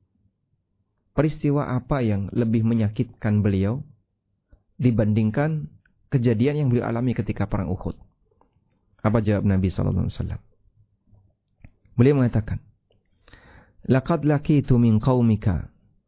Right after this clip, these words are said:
wa kana ashadda ma laqitu minhum yaumal aqabah." Sungguh aku telah mengalami dari kaummu, wahai Aisyah,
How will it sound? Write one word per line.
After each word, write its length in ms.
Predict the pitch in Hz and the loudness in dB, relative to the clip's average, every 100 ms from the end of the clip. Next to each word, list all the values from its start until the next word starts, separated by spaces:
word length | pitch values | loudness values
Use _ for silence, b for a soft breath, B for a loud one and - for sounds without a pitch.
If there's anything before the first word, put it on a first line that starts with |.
| _ _ _ _ | _ _ _ _
wa 160 | - 117 | 0 0
kana 400 | 107 170 165 160 | 2 0 2 0
ashadda 560 | 131 - 165 113 123 113 | 0 0 -2 2 2 2
ma 240 | 117 113 | 2 2
laqitu 400 | 110 110 131 - | 0 0 -2 0
minhum 380 | 113 117 110 104 107 | 0 2 2 2 2
yaumal 400 | 113 98 98 92 | 0 0 -2 -2
aqabah." 540 | 107 107 92 82 90 - _ _ _ _ _ b b b b _ | -4 -4 -4 -4 -6 -12 _ _ _ _ _ b b b b _
Sungguh 320 | - - 175 156 | -4 0 2 2
aku 160 | 160 | 0
telah 240 | 156 139 135 | 0 0 2
mengalami 880 | 120 117 110 120 113 110 104 - - | 2 2 2 2 2 2 2 -2 -6
dari 240 | 117 107 110 | 0 2 2
kaummu, 480 | 117 131 127 101 | 0 0 2 2
wahai 160 | 92 98 | 2 2
Aisyah, 480 | - - 95 104 | 0 -4 -4 -4